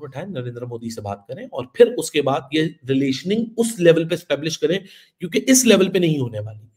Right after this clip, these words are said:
साफ और सीधी सी बात है। So, खैर, ये अभी तक चैंपियंस Trophy की update है, मैंने कहा आप लोग के साथ share करें। अब hybrid होगा, यूएई में होगा, Pakistan में होगा, तो जब वक्त आएगा उसके ऊपर जरूर बात करेंगे, लेकिन जो update थी,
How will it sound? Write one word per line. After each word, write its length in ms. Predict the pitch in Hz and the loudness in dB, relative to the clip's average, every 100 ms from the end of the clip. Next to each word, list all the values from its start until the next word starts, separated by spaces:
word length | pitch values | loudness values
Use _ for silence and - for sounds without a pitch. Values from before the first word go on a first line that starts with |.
| _ | _
साफ 280 | - 240 214 | -2 0 0
और 80 | 190 | -2
सीधी 260 | - 127 120 | -4 -6 -6
सी 140 | - | -10
बात 220 | 120 - - | -14 -14 -20
है। 60 | _ - - _ _ | _ -20 -20 _ _
So, 260 | - 233 - | 8 8 8
खैर, 320 | 190 - - | 4 2 2
ये 80 | 175 | 2
अभी 120 | 170 | 2
तक 80 | 180 | 0
चैंपियंस 360 | - 165 170 160 | -2 -2 -2 -2
Trophy 240 | 139 165 | -4 -2
की 80 | 151 | -4
update 320 | 120 123 135 | -2 -4 -6
है, 60 | 156 | -6
मैंने 140 | 123 | -6
कहा 100 | 123 | -6
आप 120 | 107 | -8
लोग 100 | 117 | -10
के 40 | - | -8
साथ 100 | 113 | -10
share 280 | - 135 | -4 -4
करें। 240 | - 160 165 | -2 -2 -2
अब 160 | 131 | -6
hybrid 380 | 117 156 208 220 | 0 4 8 8
होगा, 380 | 180 175 185 180 | 8 4 6 6
यूएई 380 | 175 175 202 202 | 4 2 0 0
में 100 | 190 | 2
होगा, 320 | 160 160 180 | 2 2 0
Pakistan 460 | 175 160 160 185 180 | 0 -4 -4 -4 -2
में 80 | |
होगा, 220 | 165 156 160 | -2 0 -2
तो 140 | 160 | -2
जब 160 | 143 127 | -4 -2
वक्त 200 | 135 - | -6 -4
आएगा 200 | 143 139 | -4 -4
उसके 160 | 139 131 | -6 -8
ऊपर 120 | 123 | -10
जरूर 300 | 117 143 165 | -8 -6 -2
बात 200 | 147 143 | -4 -4
करेंगे, 340 | 135 131 123 127 _ - - - | -8 -8 -8 -10 _ -20 -20 -6
लेकिन 200 | 139 160 | 0 2
जो 100 | 147 | 2
update 380 | 135 127 175 175 | 2 0 -2 -4
थी, 220 | 165 - | -12 -14